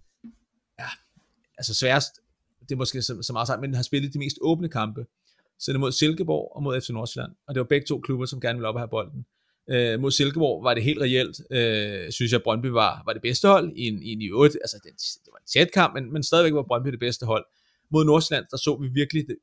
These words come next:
altså den, den ypperste, yderligste konsekvens af, øh, når man møder et hold, som også er gode på bolden, og som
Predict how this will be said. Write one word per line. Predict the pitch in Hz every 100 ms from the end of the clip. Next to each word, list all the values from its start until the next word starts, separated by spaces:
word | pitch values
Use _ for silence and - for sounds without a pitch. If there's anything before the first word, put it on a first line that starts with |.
| _
altså | 123 120 113
den, | 117 107 117
den | 110 -
ypperste, | 160 151 135 127 76
yderligste | 170 170 135 -
konsekvens | - 113 123 160 131
af, | 127 92 - _ _ _ _
øh, | 139 120 113 107 95 82 - _ _
når | 143 127
man | 123 113 113 101 - _ _ -
møder | 135 131
et | 120
hold, | 123 90 123 -
som | - 123 110
også | 117
er | 127
gode | 120
på | 123
bolden, | 117 87 120 120
og | 117
som | - 117 104 107